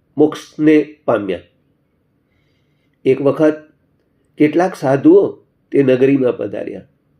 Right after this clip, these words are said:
તેમને વંદન કરવા માટે બંને ભાઈઓ ગયા. મુનિએ તેમને ધર્મનું તત્વ સમજાવતા કહ્યું કે જે પ્રાણી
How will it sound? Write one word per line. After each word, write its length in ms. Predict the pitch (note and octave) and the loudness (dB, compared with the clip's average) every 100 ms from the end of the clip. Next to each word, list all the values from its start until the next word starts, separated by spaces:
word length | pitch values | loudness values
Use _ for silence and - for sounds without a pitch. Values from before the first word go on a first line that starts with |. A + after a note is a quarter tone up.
| _ _ _ _ | _ _ _ _
તેમને 260 | F3 F#3 A3 | 0 2 2
વંદન 420 | F#3+ E3 E3 G3 | 2 0 0 0
કરવા 320 | F3+ F3 F3 | 2 2 2
માટે 280 | E3+ E3+ F3+ | 2 2 2
બંને 320 | E3+ C#3 C#3 | 0 0 0
ભાઈઓ 420 | D#3+ C3 C3 C#3+ D3+ | -2 -4 -2 0 2
ગયા. 240 | C3 - - _ _ _ _ _ _ _ _ _ _ _ _ _ _ - | 0 -2 -6 _ _ _ _ _ _ _ _ _ _ _ _ _ _ -4
મુનિએ 400 | C3+ C#3 D#3 D#3 | 0 4 4 4
તેમને 640 | D3 C#3 D#3+ F#3+ A2+ - _ _ _ _ - | 0 0 2 0 0 -8 _ _ _ _ -2
ધર્મનું 640 | D#3 D#3 F#3+ F#3+ G3+ G3 | 0 2 2 2 0 0
તત્વ 340 | E3+ D#3+ F#3 | 0 0 -2
સમજાવતા 680 | F#3 F3 D#3 D#3+ E3 D#3+ - | -2 -2 -2 0 0 0 0
કહ્યું 400 | - D#3 F#3 D3+ - _ _ _ _ _ _ _ _ _ _ _ - | 0 2 2 0 -2 _ _ _ _ _ _ _ _ _ _ _ 0
કે 100 | F3+ | 0
જે 280 | C3+ F#3 G#3 | 2 2 2
પ્રાણી 640 | F#3+ G3 G#3+ F3+ - | 2 2 2 0 -6